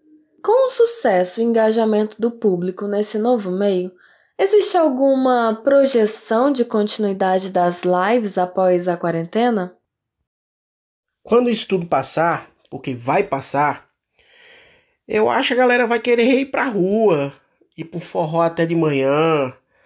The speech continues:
Speaker 2: ter contato com outras pessoas, entendeu? O calor humano é sempre diferenciado. Mas eu creio também que as lives irão continuar,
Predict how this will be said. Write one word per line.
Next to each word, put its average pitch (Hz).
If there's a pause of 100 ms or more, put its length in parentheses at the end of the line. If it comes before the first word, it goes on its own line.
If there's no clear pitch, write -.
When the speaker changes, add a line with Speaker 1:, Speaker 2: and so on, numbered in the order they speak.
(300)
Speaker 2:
ter 151
contato 160
com 160
outras 156
pessoas, 147 (360)
entendeu? 147
O 185
calor 170
humano 175
é 165
sempre 185 (220)
diferenciado. 135 (960)
Mas 175
eu 214
creio 202
também 185
que 202
as 185
lives 196
irão 202
continuar, 208